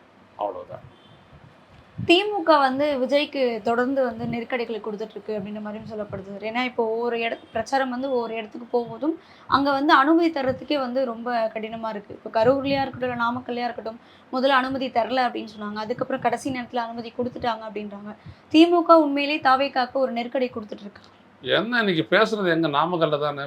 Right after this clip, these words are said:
Speaker 1: போலீஸ் தானே கொடுத்துச்சு. எத்தனை மணிக்கு உங்களுக்கு பர்மிஷன் கொடுத்துச்சு? எட்டே முக்கால் கொடுத்துச்சு. உங்களை யார் ரெண்டே முக்கால் அங்க வர சொன்னது?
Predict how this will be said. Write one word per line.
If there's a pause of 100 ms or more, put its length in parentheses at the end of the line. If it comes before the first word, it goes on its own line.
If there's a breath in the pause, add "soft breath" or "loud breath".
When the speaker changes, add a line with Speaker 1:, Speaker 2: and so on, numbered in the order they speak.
Speaker 1:
போலீஸ்
தானே
கொடுத்துச்சு. (320)
எத்தனை
மணிக்கு
உங்களுக்கு
பர்மிஷன்
கொடுத்துச்சு? (920)
எட்டே
முக்கால்
கொடுத்துச்சு. (1080)
உங்களை
யார்
ரெண்டே
முக்கால்
அங்க
வர
சொன்னது?